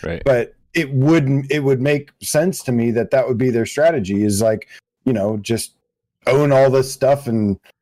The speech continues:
Speaker 2: then if other people wanna play it, then they get a cut of it and sell it on their platform. And yeah, it's just, or have Game Pass. And it just seems like where they're headed right now.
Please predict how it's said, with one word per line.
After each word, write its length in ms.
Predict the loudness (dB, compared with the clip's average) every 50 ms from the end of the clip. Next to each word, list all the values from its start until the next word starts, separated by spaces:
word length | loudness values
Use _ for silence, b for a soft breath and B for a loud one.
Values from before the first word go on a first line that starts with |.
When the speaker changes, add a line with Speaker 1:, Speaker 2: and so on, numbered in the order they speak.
| _ _ _ -2
Speaker 2:
then 160 | -2 0 0
if 180 | -2 -4 -2
other 220 | -2 0 2 2 2
people 340 | 0 0 -2 0 0 0 2
wanna 340 | 2 2 0 0 -2 -2 -6 _ _ _ _ -2
play 240 | 2 2 4 4
it, 220 | 2 0 -2 -4 -4
then 520 | -2 -2 0 0 0 0 0 0 -2 -4 -4 -4
they 140 | -2 -2 0
get 140 | 0 -2 -4
a 60 | -2
cut 220 | -2 0 0 0
of 100 | 0 0
it 240 | -2 -2 -2 -4 -6 _
and 480 | -4 -2 0 0 0 0 0 0 -2 -4 -6
sell 260 | -2 0 2 2 2
it 60 | 2
on 120 | 2 0 -2
their 140 | -2 -4
platform. 580 | -2 0 0 0 0 -2 -2 -2 0 0 0 0
And 220 | -2 -2 -4 -6 B B B _ _ _ _ _ _ _ _ _ -4
yeah, 180 | -2 0 0 0
it's 180 | -2 -4 -4
just, 300 | -4 -4 -4 -6 -8 _ _ _ _ _ _ _ _ -4
or 260 | -2 0 2 2 2
have 220 | 2 0 0 0 0
Game 240 | 0 0 -2 -2
Pass. 420 | -4 -6 -8 -8 -10 -12 -14 -12 -10
And 180 | -8 -8 -8 -10 _ _ _ _ -8
it 80 | -8 -6
just 180 | -6 -6 -4
seems 240 | -2 -2 -2 -2 -2
like 180 | -2 -4 -4 -2
where 180 | -4 -2 -2 -2
they're 160 | -2 -2 -2
headed 320 | -2 -2 -2 -2 -2 -4
right 160 | -4 -6 -4
now. 260 | -4 -4 -4 -4 -4